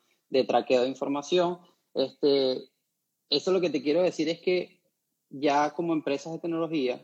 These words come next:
están cada vez limitando aún más todo este proceso de traqueo y tal vez estas son medidas de, de, de, de Facebook y WhatsApp que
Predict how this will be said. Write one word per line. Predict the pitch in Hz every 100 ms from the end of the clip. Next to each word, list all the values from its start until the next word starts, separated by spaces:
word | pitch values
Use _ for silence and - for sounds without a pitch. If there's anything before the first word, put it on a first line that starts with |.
| -
están | - - - 123 127 - _ _ _
cada | - 156 165
vez | 170
limitando | 190 143 113 156 165 165
aún | 165 160
más | 131 143 - _ _
todo | - 135
este | 139 165
proceso | 151 127 - 131 - 156
de | 151
traqueo | 165 165 139 120 131 _ _ _ _
y | 143
tal | 135 147
vez | 151
estas | 160 170
son | 185 175
medidas | 175 175 175 170
de, | 165 156 160 - -
de, | 127
de, | 120 117 98 113 113 113 113
de | 117 113 -
Facebook | 143 139
y | 139
WhatsApp | 139 131 135 - - _ _ _ _
que | - 131 131